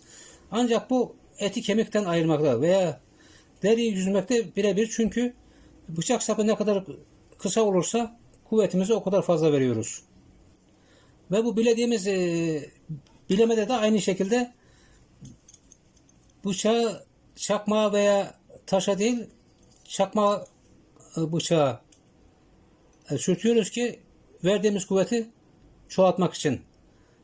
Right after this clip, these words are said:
Diyelim bıçağı sürtersek buna bir kuvvet veriyorsak, makası sürtersek en az beş fazla kuvvet veriyoruz demektir. Bunu da kupamıza bileyelim. Bıçağımızı yine koyduk.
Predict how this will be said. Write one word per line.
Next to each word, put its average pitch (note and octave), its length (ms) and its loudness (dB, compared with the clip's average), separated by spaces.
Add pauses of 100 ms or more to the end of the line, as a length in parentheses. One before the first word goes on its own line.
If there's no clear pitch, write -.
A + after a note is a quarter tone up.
(1200)
Diyelim G#3+ 320 2
bıçağı A3 320 2
sürtersek F#3+ 540 -2
buna F#3+ 260 0 (200)
bir F#3+ 120 -2
kuvvet F#3 300 0
veriyorsak, F3 400 0 (240)
makası F#3 440 -2
sürtersek F3+ 600 -4
en G3+ 140 -4
az G3+ 200 -2 (180)
beş F#3 260 -2
fazla F3+ 360 0 (380)
kuvvet F3+ 300 2
veriyoruz D3+ 240 2
demektir. B2 460 -4 (1500)
Bunu B3+ 160 2
da B3 120 -2
kupamıza A3+ 440 -4
bileyelim. F3+ 440 -2 (1400)
Bıçağımızı A3+ 480 0
yine G#3+ 260 -2
koyduk. F#3 360 0